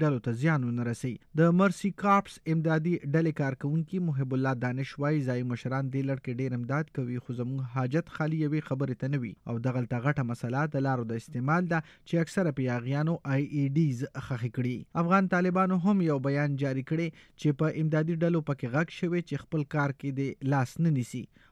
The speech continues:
او خپل کسانو باندې غږ کړي چې زلزله ځپلې کسانو هر رقم امداد دي وکړي. طالبانو دا بیان په خپله یوه پاڼه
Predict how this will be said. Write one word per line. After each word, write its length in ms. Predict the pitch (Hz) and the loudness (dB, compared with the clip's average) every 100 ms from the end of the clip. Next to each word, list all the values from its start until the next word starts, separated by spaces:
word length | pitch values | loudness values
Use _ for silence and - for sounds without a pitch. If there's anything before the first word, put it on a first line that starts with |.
| - | -6
او 60 | 127 | -6
خپل 180 | - 135 127 | -2 -4 -2
کسانو 320 | 123 143 131 117 | -2 -2 -2 -2
باندې 320 | 120 123 120 | -4 -4 0
غږ 140 | 151 156 | 0 0
کړي 160 | 175 170 156 | -2 -2 -2
چې 200 | 160 160 | 2 4
زلزله 320 | 160 156 170 165 | 4 2 2 2
ځپلې 280 | 170 185 170 156 | 2 2 0 -2
کسانو 380 | 151 156 170 175 | -2 -2 0 0
هر 160 | 170 139 | 0 -2
رقم 240 | 123 123 - 139 | -2 -4 -4 -2
امداد 300 | 143 139 107 | 0 0 0
دي 80 | 117 | -4
وکړي. 420 | 107 120 107 - - | -4 -8 -10 -12 -6
طالبانو 460 | 117 113 120 113 110 | -4 -2 -2 -2 -4
دا 80 | 117 113 | -4 -4
بیان 280 | 123 160 156 | -2 -2 -2
په 80 | 135 | -4
خپله 240 | - 127 | -2 -2
یوه 180 | 113 120 - | 0 -4 0
پاڼه 180 | 156 117 | 0 0